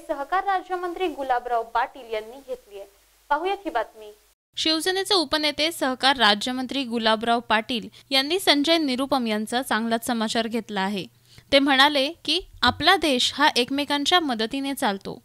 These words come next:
Speaker 2: सर्व विकास हा एकमेकांवर अवलंबून आहे. उत्तर भारतीय आणि महाराष्ट्रीयन असा फरक नाही, परंतु संजय निरुपम यांना अक्कल नाही. ज्या मुंबईमुळे ते दोन वेळेस राज्यसभेत निवडून आले,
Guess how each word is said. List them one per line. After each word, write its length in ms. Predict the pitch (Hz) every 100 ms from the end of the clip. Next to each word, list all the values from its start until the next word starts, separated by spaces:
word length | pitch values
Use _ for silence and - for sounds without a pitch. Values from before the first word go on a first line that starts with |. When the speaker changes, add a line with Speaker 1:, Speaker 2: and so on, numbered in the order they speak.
| _ _ -
Speaker 2:
सर्व 300 | 269 254 269
विकास 480 | 247 247 277 226 -
हा 80 | 277 -
एकमेकांवर 680 | 240 285 330 359 349 381
अवलंबून 520 | 285 220 240 277 285 220
आहे. 220 | 202 190 294
उत्तर 240 | - 392 440
भारतीय 400 | 370 339 330 339
आणि 240 | 339 311
महाराष्ट्रीयन 720 | 339 240 233 262 - 277 233 208
असा 260 | 220 233 302
फरक 320 | - 240 254 269
नाही, 400 | 233 214 202 - -
परंतु 400 | 226 233 233 285
संजय 380 | - 233 240 254
निरुपम 560 | 226 233 262 247 214
यांना 320 | 214 208 226 -
अक्कल 340 | - - - 269
नाही. 400 | 233 208 196 180 - - _ -
ज्या 200 | 240 240
मुंबईमुळे 720 | 254 247 247 320 320 339 381 381
ते 80 | 330
दोन 280 | 247 262 285
वेळेस 340 | 285 247 294
राज्यसभेत 640 | 233 208 254 269 262 285 269
निवडून 400 | 240 226 240 -
आले, 320 | 220 202